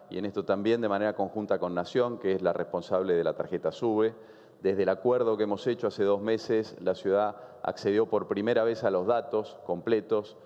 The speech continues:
de la tarjeta sube, que nos permiten entender los viajes. Así que la respuesta es innovación y trabajo de un equipo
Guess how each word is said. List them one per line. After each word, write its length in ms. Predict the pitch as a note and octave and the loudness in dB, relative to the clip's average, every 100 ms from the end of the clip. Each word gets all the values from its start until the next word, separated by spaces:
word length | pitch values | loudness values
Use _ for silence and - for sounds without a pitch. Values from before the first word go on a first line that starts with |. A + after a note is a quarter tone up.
| - - | -14 -2
de 80 | |
la 100 | F2+ | 0
tarjeta 380 | E2 F2 G2+ F#2+ | 0 0 -2 -2
sube, 340 | - D3 C3+ G#2 | -2 0 0 0
que 100 | F2 | -2
nos 120 | F2 | -2
permiten 440 | F2+ F#2 F#2 F2+ | -2 -2 -2 -4
entender 360 | E2 E2 E2+ F#2 | -4 -4 -2 0
los 140 | F#2 | 0
viajes. 500 | G#2+ G#2+ - G#2 - - - - | 0 0 0 -4 -4 -14 -20 -8
Así 180 | G2 A2+ | -4 2
que 80 | A2 | 2
la 80 | G#2 | 2
respuesta 460 | G2+ A#2+ B2 A#2 | 0 0 0 0
es 120 | G#2 | -2
innovación 640 | G#2 G2 G2 F#2+ - B2+ A#2+ | -2 0 2 0 0 -2 -2
y 60 | |
trabajo 460 | - G2 A#2 B2 G#2 | 0 0 2 0 -2
de 60 | G2 | -2
un 80 | |
equipo 580 | F#2 G#2+ G#2 A2 A2 G#2+ | -4 -6 -4 0 0 0